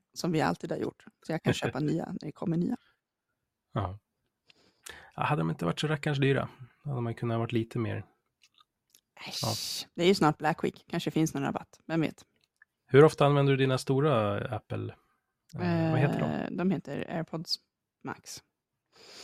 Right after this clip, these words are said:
Speaker 2: Max, ja, just det.
Speaker 1: De har jag när jag redigerar film eller när jag poddar. Det är inte optimalt för att Bluetooth-lurar har ju en viss delay, men, eh,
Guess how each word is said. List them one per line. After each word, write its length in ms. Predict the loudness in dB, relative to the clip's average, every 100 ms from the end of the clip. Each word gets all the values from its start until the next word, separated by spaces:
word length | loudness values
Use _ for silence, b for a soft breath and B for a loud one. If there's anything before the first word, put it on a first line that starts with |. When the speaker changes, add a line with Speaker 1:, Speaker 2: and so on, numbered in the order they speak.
| B
Speaker 2:
Max, 340 | -4 -4 -8 -14
ja, 80 | -10
just 180 | -8 -8
det. 160 | -10 -6
Speaker 1:
De 440 | 2 6 8 8 6
har 300 | 4 6 6
jag 400 | 6 6 6 6
när 100 | 4
jag 420 | 4 4 4 2
redigerar 360 | 0 0 0 0
film 400 | 4 6 6 6 0 _ _ -6
eller 560 | 0 2 2 4 4 4
när 300 | 2 2 2
jag 480 | 0 0 0 -2 -2
poddar. 360 | 0 2 2 0 _ -20 _ _ B B B B
Det 260 | 2 6 6
är 460 | 8 6 6 4 4
inte 240 | 2 2
optimalt 520 | -4 -4 -4 -4 -6
för 140 | -2 0
att 240 | 0 -2
Bluetooth-lurar 1160 | -2 -2 0 -2 -4 -12 -8 0 4 4 6 4
har 200 | 4 2
ju 200 | 2 2
en 140 | 2
viss 220 | 0 -2
delay, 520 | 0 0 2 2 0 -4 -4
men, 340 | 0 4 4
eh, 220 | 4 2